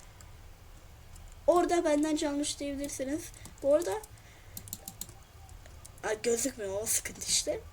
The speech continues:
Bu arada, em, nasıl video çekilir diye bir video yakında gelecek. Yani yarın gelebilir. Yarın çok zamanım yok ama biz, ya, yetiştireceğim. Deneyeceğim.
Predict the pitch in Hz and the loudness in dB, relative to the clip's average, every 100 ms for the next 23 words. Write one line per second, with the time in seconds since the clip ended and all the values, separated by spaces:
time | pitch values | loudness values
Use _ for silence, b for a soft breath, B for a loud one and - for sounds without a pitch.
0 | - 233 269 311 311 330 403 B B B | -12 0 4 4 4 -4 -4 B B B
1 | B 220 226 226 226 247 294 - 277 285 | B -2 -2 -4 -2 0 2 2 2 2
2 | 277 285 269 262 262 277 269 240 262 254 | 2 2 2 2 0 2 0 -2 -2 -2
3 | 254 233 226 226 285 254 240 233 240 233 | -2 -4 -6 2 2 2 0 0 0 -2
4 | 202 220 - 247 247 254 247 214 208 226 | -2 -2 -2 -4 0 0 0 0 -2 -4
5 | 254 - - 240 226 233 240 240 247 311 | -6 -6 -6 -6 -8 -10 -10 -4 2 4
6 | 339 320 262 262 254 254 233 269 - - | 4 4 6 6 4 2 0 0 -4 -6
7 | - - - - - - - B B - | -10 -16 -18 -18 -18 -16 -14 B B 2
8 | 254 269 294 277 277 269 262 254 208 - | 4 4 2 2 2 0 0 -2 -6 -2
9 | 285 311 302 277 - 240 240 240 254 480 | 2 2 2 -2 -6 -10 -8 -8 -4 0
10 | 640 - - - - - - - - 240 | 2 0 -4 -12 -14 -10 -6 -6 -4 4
11 | 480 - - - 233 196 190 254 - - | 6 10 8 8 2 0 -6 -10 -14 -16
12 | - B B B B B B B B 294 | -16 B B B B B B B B -2
13 | 277 220 220 233 | -2 -2 -4 -4